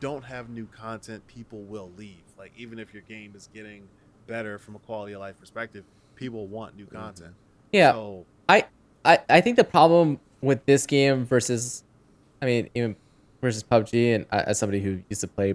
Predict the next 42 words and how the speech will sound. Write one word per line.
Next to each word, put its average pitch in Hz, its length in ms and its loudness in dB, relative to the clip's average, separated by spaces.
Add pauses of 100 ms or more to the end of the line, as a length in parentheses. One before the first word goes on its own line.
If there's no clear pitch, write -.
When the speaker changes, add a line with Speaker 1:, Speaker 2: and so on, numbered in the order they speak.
(220)
Speaker 3:
pub 98 160 -4
G, 98 240 -6
and 90 160 -8 (720)
it, 92 180 -8 (560)
<laughs> - 480 -16
it - 80 4
wasn't 123 300 6
the 107 80 -2
smoothest 117 440 -2
of 131 60 -6
experiences 117 680 -2
ever. 123 480 0
Speaker 1:
<laughs> - 80 -20
Yeah, 127 640 6
Speaker 3:
Um, 101 120 2
Speaker 1:
yeah, 101 120 -14
ever. 104 340 -16 (140)
<laughs> - 580 -18
Speaker 3:
but 185 100 10
yeah, 185 120 10
I 160 40 8
mean, 165 140 6
this 240 140 4
game 247 220 4
was 170 160 4
like, 139 340 4
th-, 131 180 2
there 151 100 6
were 170 60 4
situations 147 420 2
where 120 100 2
we, 151 260 2
like 131 160 8
I 131 40 8
said, 107 180 0
we 127 140 4
just 160 180 -2
couldn't 117 340 -2
get 113 160 4
into 107 180 -4
the 98 60 -2
game, 78 240 -6